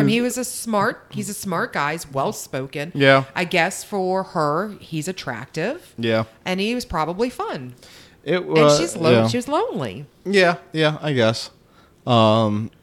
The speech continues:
Speaker 1: I think it was nice to see Rico when, you know, when Rico comes back to the, drops the, his,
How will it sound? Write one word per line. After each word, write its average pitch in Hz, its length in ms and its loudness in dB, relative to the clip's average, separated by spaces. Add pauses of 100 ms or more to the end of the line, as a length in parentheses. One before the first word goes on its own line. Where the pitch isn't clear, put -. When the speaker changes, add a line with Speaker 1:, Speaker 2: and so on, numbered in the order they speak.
(140)
Speaker 1:
I 117 80 4
think 117 100 4
it 117 40 4
was 113 160 2
nice 107 240 2
to 110 120 -4
see 101 400 0
Rico 101 360 -2
when, 101 200 0
you 104 80 2
know, 92 120 4
when 92 120 0
Rico 98 300 0
comes 101 260 -4
back 98 260 2
to - 80 -8
the, 95 360 0 (380)
drops - 340 0
the, 98 260 0
his, 98 260 -4